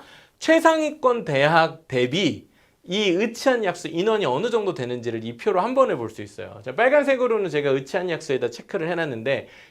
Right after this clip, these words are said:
요 사이사이에 있는 모집 인원의 크기를 가지고 쭉 줄 세웠는데 어디가 더 큰지 보세요.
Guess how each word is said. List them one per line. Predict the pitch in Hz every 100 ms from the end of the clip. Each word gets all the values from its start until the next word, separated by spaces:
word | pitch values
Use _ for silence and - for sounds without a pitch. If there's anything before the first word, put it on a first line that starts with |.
| -
요 | 165
사이사이에 | 170 294 311 277 262 247 214
있는 | 180 165 147
모집 | 139 196 240 220
인원의 | 214 190 185
크기를 | - 247 247
가지고 | 220 185 185
쭉 | 185 233
줄 | 160 147
세웠는데 | 165 151 -
어디가 | 143 202 247 220
더 | -
큰지 | 226 196
보세요. | 120 110 104 120 240 -